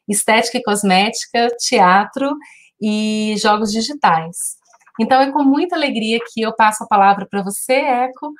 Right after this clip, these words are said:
Vamos estar aqui numa conversa de aproximadamente uma hora.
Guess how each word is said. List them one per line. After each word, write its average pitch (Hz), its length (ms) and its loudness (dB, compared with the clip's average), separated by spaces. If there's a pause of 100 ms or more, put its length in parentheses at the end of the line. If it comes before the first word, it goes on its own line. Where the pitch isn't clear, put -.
(260)
Vamos 208 380 -2
estar 202 340 2
aqui 202 320 -6
numa 196 200 -4
conversa 190 500 -4
de 190 80 -10
aproximadamente 185 880 -4
uma 190 260 0
hora. 190 440 -2